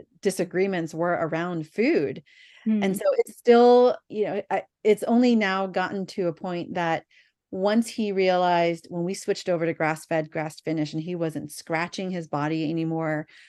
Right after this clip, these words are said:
Speaker 1: that's what opened up his eyes. And so I said, "Okay, so I guess we're gonna,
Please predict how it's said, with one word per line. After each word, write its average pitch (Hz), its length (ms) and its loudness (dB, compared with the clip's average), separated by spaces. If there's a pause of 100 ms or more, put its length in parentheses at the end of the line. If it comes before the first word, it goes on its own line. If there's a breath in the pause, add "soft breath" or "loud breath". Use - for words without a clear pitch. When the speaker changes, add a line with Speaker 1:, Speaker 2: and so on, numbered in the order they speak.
(100 soft breath)
Speaker 1:
that's 220 220 2
what 220 140 2
opened 175 280 0
up 147 120 -4
his 180 280 -4
eyes. 156 480 -4
And 170 160 -8
so 165 140 -2
I 160 80 0
said, 165 180 -6
"Okay, 311 340 -4
so - 200 -6
I 175 80 0
guess 190 260 -4
we're 196 100 0
gonna, 190 320 -4